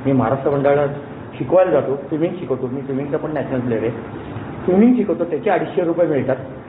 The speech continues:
जिम्नॅस्टिक शिकवतो, त्याचे अडीचशे रुपये मिळतात, पाचशे रुपये मला मिळतात. म्हणले, "तू हे करतोयस काय,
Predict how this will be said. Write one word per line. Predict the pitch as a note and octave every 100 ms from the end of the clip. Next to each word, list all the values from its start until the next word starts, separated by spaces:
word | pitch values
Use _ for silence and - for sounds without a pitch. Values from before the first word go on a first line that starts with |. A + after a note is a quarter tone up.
| - -
जिम्नॅस्टिक | E3+ B3 B3 B3+
शिकवतो, | G3+ F3 F3
त्याचे | F3+ F3 F#3+
अडीचशे | C#3+ C#3 D3
रुपये | C3 C3
मिळतात, | A#2+ A#2+ B2+ C3
पाचशे | B2 D#3+
रुपये | D3 C#3+
मला | C3+ A#2
मिळतात. | A2+ G2 - - - - - - - - - - - - - - -
म्हणले, | E3 F3 F3 F3 E3+ - - -
"तू | G#3+
हे | F3+ A3
करतोयस | A3 G#3 G3+ D4 D#4 -
काय, | B3+ -